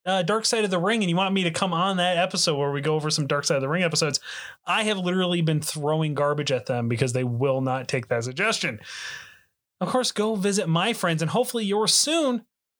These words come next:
the Wreck My Cregger Show with Cregger, A K A Wreck My Podcast, where they go over all things nostalgic and figure out whether it was really good or really bad, if it lived up to what they remember,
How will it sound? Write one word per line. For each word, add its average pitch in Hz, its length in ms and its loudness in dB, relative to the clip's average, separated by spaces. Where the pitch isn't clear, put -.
the 190 80 0
Wreck 285 220 0
My 262 140 0
Cregger 311 340 0
Show 233 240 0
with 214 160 0
Cregger, 269 480 0
A 185 100 0
K 185 460 0
A 170 60 -2
Wreck 170 200 0
My 175 120 0
Podcast, 165 800 0
where 156 100 -2
they 165 240 0
go 185 360 0
over 190 400 0
all 262 600 0
things 160 260 0
nostalgic 120 720 0
and 175 100 2
figure 175 220 -2
out 165 240 0
whether 143 220 0
it 135 40 -2
was 131 200 -2
really 127 180 0
good 233 400 0
or 165 60 -2
really 123 200 -2
bad, 190 380 0
if 160 100 -8
it 127 60 -12
lived 131 220 -2
up 135 160 0
to 135 100 -4
what 123 160 0
they 117 100 -2
remember, 196 720 0